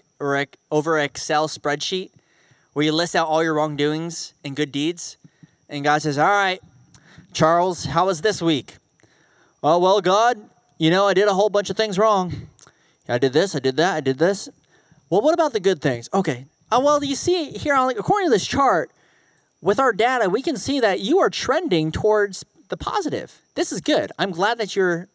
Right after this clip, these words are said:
making up for the, your wrongdoings." Is that your relationship with God, where you just kinda give an account of your past week?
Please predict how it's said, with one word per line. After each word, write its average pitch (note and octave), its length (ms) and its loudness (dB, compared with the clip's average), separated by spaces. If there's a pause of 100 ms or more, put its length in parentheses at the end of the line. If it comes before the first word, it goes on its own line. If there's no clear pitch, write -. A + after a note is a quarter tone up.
(120)
making E3+ 360 -4
up E3 120 -2
for E3+ 120 -4
the, D#3+ 100 -8
your D3+ 160 -2
wrongdoings." C#3+ 640 -4 (880)
Is D3+ 120 -2
that D4 180 2
your B3+ 100 0
relationship G#3+ 440 0
with F3+ 120 -12
God, F#3 220 2
where F#3+ 100 2
you D#3 60 -2
just D#3 160 -6
kinda D#3+ 320 0 (260)
give F#3+ 220 2
an G3 80 -2
account F#3+ 520 0 (400)
of D3+ 120 -6
your D#3 100 2
past F3 380 -2
week? F#3 320 -2